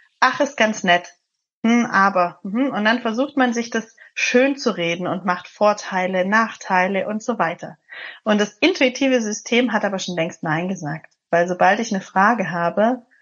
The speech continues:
zu etwas, ist es eigentlich schon ein Nein. Weil nur ein Ja ist wirklich eindeutig. Und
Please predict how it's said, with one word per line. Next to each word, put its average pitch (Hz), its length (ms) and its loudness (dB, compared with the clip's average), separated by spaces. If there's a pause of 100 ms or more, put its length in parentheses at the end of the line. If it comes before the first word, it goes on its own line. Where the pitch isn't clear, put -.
(300)
zu - 160 0
etwas, 185 640 0
ist - 140 -8
es 175 160 -6
eigentlich 175 460 -2
schon 170 280 -2 (160)
ein 160 160 -2
Nein. 151 380 -6 (160)
Weil 180 180 4
nur 277 380 4
ein 190 160 -2
Ja 185 500 2
ist 190 280 -12
wirklich 233 580 0
eindeutig. 185 720 -2 (640)
Und 196 320 0